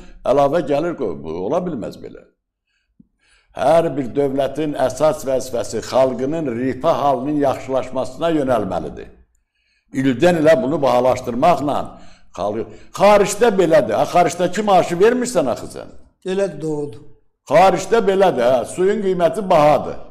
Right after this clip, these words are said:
Speaker 1: Hə, olsun baha. Amma ba-, xaricdə ən az aşağı işləməyən adama, e, iki min evro pul verirlər.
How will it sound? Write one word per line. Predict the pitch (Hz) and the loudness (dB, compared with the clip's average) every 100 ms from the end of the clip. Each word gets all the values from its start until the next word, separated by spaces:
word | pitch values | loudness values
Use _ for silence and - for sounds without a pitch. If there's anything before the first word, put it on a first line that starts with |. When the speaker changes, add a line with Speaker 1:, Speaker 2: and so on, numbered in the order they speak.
| - - _ | -20 -20 _
Speaker 1:
Hə, | 95 | -4
olsun | 127 143 139 202 196 | 0 0 0 -2 0
baha. | 170 165 160 - - - - - _ _ - | 2 0 -4 -8 -20 -20 -20 -20 _ _ -4
Amma | 120 147 131 107 | -2 0 -2 2
ba-, | 151 117 95 | 2 2 -8
xaricdə | 101 139 135 - 214 202 | 0 2 0 0 0 2
ən | 185 190 | 0 2
az | 170 151 - | 2 2 -2
aşağı | 135 143 123 110 - | -2 0 -2 -2 -8
işləməyən | - - 214 214 180 165 | -12 -2 0 2 2 2
adama, | 147 156 196 95 - - - | 2 2 0 -2 -8 -20 -12
e, | - 98 90 73 62 - _ _ _ | -6 -4 -4 -6 -10 -20 _ _ _
iki | - - | -10 -6
min | 196 180 | -4 2
evro | 175 208 151 135 | 4 4 2 0
pul | 220 208 | -2 0
verirlər. | 131 82 62 - - | 0 -2 -10 -16 -20